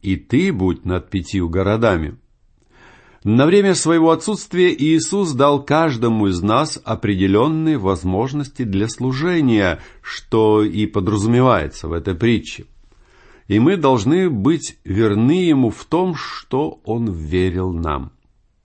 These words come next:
Какое бы это ни было служение, мы обязаны сохранять Ему верность. Кто-то может умножить полученное в десять раз, кто-то в пять. Но когда Господь Иисус придёт,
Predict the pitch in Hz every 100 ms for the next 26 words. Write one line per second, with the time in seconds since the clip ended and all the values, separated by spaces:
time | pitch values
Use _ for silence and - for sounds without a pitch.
0 | _ 101 - 202 190 156 160 160 143 -
1 | 95 107 160 123 120 113 101 85 101 180
2 | 170 123 107 - - - 104 110 92 76
3 | 76 104 147 165 151 165 165 165 - -
4 | - 147 123 104 101 101 98 101 101 101
5 | 117 80 73 - - - _ _ _ _
6 | _ - 196 196 143 120 170 170 160 -
7 | 113 110 127 143 - 101 95 117 - 127
8 | 98 87 92 92 - - 95 92 - -
9 | 160 160 120 _ 107 104 101 - _ _
10 | _ - - - 101 110 107 104 95 127
11 | 98 98 - 120 120 98 92 - 120 -
12 | 98 92 147 143